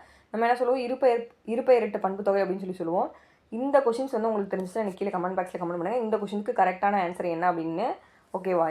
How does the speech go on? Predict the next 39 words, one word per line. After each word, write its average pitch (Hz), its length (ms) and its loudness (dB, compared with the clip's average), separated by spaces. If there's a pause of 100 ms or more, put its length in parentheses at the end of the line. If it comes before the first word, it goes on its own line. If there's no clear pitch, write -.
எனக்கு 208 240 2 (120)
தெரிஞ்சது 220 280 0 (100)
வளர்த்தமிழ் 208 460 4
நான் 185 140 2
நினைக்கிறேன். 233 340 -2
நீங்க 220 180 0
என்னன்னு 190 240 -4
சொல்லி 190 160 -6 (140)
கீழே 190 180 -2
கமெண்ட் 170 240 -2
பாக்ஸ்ல - 220 -10
கமெண்ட் 151 200 -8
பண்ணுங்க. 147 220 -12 (480)
அடுத்தது 175 240 2 (320)
தென்திராவிட 247 920 8 (200)
மொழி 226 240 -2
குடும்பத்திற்கு 226 600 0
பொருந்தாத 214 500 6
சொல் 208 180 4
அப்படின்னா 190 280 2 (360)
தெலுங்கு 233 300 4
வந்து 202 180 0
நம்ம 170 200 0
சொல்லுவோம். 165 340 0 (460)
ஏன்னா 226 200 4
இது 220 120 2
நம்-, 190 240 2
நம்ம 190 240 2
நைன்த்தில் 226 460 0
திராவிட 202 300 10
மொழி 196 120 0
குடும்பம் 180 280 -2
படிச்சாலே 196 340 0
ஈஸியா 185 240 -2
போடலாம். 160 280 -6 (380)
ஓகேவா? 170 260 2 (480)
அடுத்தது 214 320 4 (440)
கவிஞர் 240 360 8
அப்துல் 226 380 2